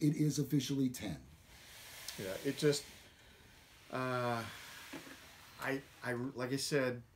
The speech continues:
Speaker 2: somebody's pulled it. That's the only thing. Somebody has pulled it and rehidden it or stuck it in a safe or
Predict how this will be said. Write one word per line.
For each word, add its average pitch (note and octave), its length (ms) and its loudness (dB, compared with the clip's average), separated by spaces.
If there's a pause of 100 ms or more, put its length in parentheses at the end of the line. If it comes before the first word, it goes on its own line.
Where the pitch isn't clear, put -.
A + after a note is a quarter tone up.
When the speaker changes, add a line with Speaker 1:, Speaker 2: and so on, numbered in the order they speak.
(460)
Speaker 2:
somebody's D#3 420 4
pulled A#2 320 2
it. F2+ 120 -6 (120)
That's B2+ 240 2
the A#2+ 220 -6
only C#3+ 420 4
thing. A#2+ 380 0
Somebody D3+ 420 4
has D3+ 280 2 (680)
pulled D#3 240 4
it D#3 160 2 (580)
and G#2+ 300 -2
rehidden B2 560 4
it F#3 200 2 (500)
or G2+ 160 0
stuck A2+ 360 0
it A2 100 -2
in G#2+ 140 -2
a F#2+ 80 -10
safe - 580 2 (640)
or A#2 760 4